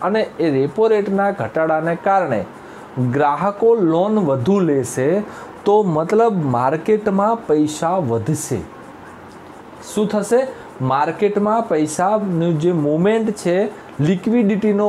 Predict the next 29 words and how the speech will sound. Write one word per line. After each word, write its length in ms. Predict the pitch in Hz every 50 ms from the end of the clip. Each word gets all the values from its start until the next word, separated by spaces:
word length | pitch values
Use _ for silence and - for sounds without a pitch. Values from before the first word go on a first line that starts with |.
| 196 160
વધારો 400 | 139 98 95 123 127 143 175 190 185 190
થશે. 300 | 185 170 147 - 175 185 190 180 151
જો 80 | 160 160 226 117 151
ઇકોનોમિક્સની 640 | - - 190 185 185 185 185 185 180 - 190 190 185 165
ભાષામાં 440 | 143 127 - - 151 156 165 160 143 139
વાત 180 | 143 147 147 -
કરીએ 260 | - 151 151 151 151 147 151 -
છીએ, 220 | 143 151 170 185 180 185 - - - - - - - -
તો 120 | - 170 160
રેપો 400 | 139 135 147 175 180 - 254 240 233 220
રેટનો 380 | 208 196 190 185 180 180 175 170 156
ઘટાડો 520 | 131 120 117 - 185 185 185 165 135 123 123 127 147 180 208 - - - - - - - 190 180
એટલે 300 | 180 - 190 185 180 180 175 160 143 135
માર્કેટમાં 840 | 165 180 170 175 170 - 220 214 208 220 196 202 202 208 220 202 170
લિક્વિડિટી 720 | 180 180 175 233 233 240 240 202 185 196 170 175 185 180 185 175
એટલે 200 | 170 - 160 165 170 170 190
કે 100 | 185 165 -
રોકડ 580 | 143 160 180 180 - - - 226 220 226 220 220 208 214 -
કેશનો 540 | 175 175 170 165 - - 175 175 175 185 180 180
વધારો 540 | 170 135 110 90 87 92 95 104 107 113 113 120 117 -
થશે. 260 | - 95 82 - - 87 - - - - - - - - - - - -
એનું 200 | 208 240 233 233 240
કારણ 280 | 240 247 254 240 208 165 -
છે 120 | 131 113 - - - - - - - -
કે 80 | 208
લોકો 380 | 185 156 151 170 170 - 233 240 240 208 175
લોન 280 | 180 196 214 226 233 226 208
વધુ 220 | 185 165 190 202 180 156
લેશે, 280 | 131 110 - - 104